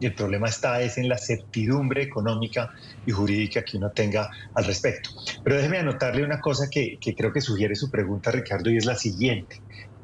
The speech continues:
Y es que es difícil de entender ya desde el ángulo país, es difícil de entender por qué allá sí y acá no. Aquí ha habido mucha ambivalencia en el tema de exploración, ha habido mucha ambivalencia en el tema de hidrocarburos.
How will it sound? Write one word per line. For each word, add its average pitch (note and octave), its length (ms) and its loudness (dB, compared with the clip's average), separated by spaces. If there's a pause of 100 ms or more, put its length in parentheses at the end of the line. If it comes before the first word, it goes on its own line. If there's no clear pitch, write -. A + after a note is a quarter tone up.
Y B2+ 140 6
es A#2+ 160 2
que D#3+ 300 2 (140)
es B2 200 4
difícil D#3 460 2
de E3 80 4
entender A2+ 460 0
ya A2+ 140 2
desde A#2+ 200 2
el B2+ 100 4
ángulo A#2 420 0
país, - 640 0 (220)
es G#2 100 2
difícil B2+ 420 2
de C#3+ 80 4
entender G#2+ 640 0 (300)
por A2 260 0
qué C3+ 480 0
allá B2 340 2
sí C3 380 2
y B2+ 80 2
acá A#2+ 220 2
no. C3 260 0 (640)
Aquí G#2+ 220 2
ha A2+ 40 6
habido D3 240 6
mucha D#3 340 2
ambivalencia A2 760 0 (300)
en G2+ 140 0
el F#2 140 -2
tema G#2 320 2
de A2 240 0
exploración, G#2+ 680 0
ha F#2+ 40 -4
habido A2 180 2
mucha C3 320 2
ambivalencia A2 520 0
en A2 60 0
el - 60 -6
tema G2 200 -2
de A#2 100 4
hidrocarburos. F#2+ 680 -2